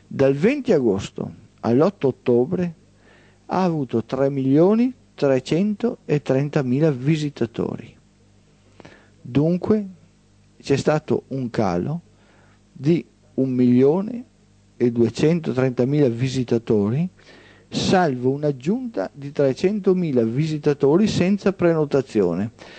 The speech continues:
per cui c'è stato un saldo netto in negativo di novecentomila visitatori, pari a circa un trenta per cento. Mm. Questo è il bilancio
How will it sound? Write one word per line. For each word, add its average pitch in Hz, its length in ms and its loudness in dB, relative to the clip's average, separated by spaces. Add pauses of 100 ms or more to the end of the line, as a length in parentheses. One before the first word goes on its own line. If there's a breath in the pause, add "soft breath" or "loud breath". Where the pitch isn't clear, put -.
(200 loud breath)
per 139 180 0
cui 190 140 2
c'è 160 100 2
stato 139 440 0
un 135 160 -4
saldo 147 540 2
netto 139 500 0
in 151 200 -2
negativo 135 640 2
di 139 180 -2
novecentomila 147 1400 0
visitatori, 120 840 -2 (460 loud breath)
pari 156 280 2
a 170 80 2
circa 131 360 -2
un 135 160 -4
trenta 117 380 0
per - 200 -6
cento. - 480 -14 (1400)
Mm. 156 60 -10 (960 loud breath)
Questo - 500 0
è 139 320 2 (600)
il 131 540 2
bilancio 131 840 0